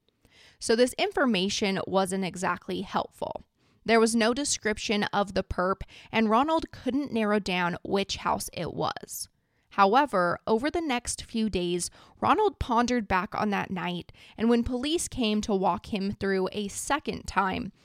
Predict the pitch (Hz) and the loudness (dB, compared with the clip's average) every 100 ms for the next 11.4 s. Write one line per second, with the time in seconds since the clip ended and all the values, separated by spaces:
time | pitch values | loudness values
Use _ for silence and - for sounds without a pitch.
0 | _ - 240 240 262 262 254 247 202 208 | _ 2 2 4 4 4 2 0 2 0
1 | 190 - - - - - - _ _ _ | -2 -2 0 -2 -8 -16 -20 _ _ _
2 | - 262 - 294 339 - 294 247 240 254 | -4 -2 0 -2 -2 -2 0 2 2 2
3 | 226 226 220 196 190 - 220 - - 190 | 0 0 0 0 0 -2 -4 -6 -6 -6
4 | - 180 185 190 226 208 - - _ _ | -4 -6 -4 -2 -2 -2 -6 -12 _ _
5 | _ _ _ 196 220 220 214 196 202 202 | _ _ _ 0 2 2 -2 0 2 4
6 | 196 185 - 208 208 208 - 214 - - | 4 0 -2 0 2 0 0 0 0 0
7 | 175 - - - 233 233 233 226 226 214 | 0 -2 -10 -4 0 0 0 0 2 2
8 | 208 220 233 262 - 196 196 214 - 196 | 2 0 0 -2 0 2 2 0 -6 -2
9 | 175 214 - 240 233 - 208 208 196 - | -2 -2 -4 -2 -2 0 0 0 -4 -2
10 | 190 185 185 - - - - 214 202 196 | 0 2 0 -2 -12 -6 -2 -2 -4 -4
11 | 196 226 254 | 0 0 0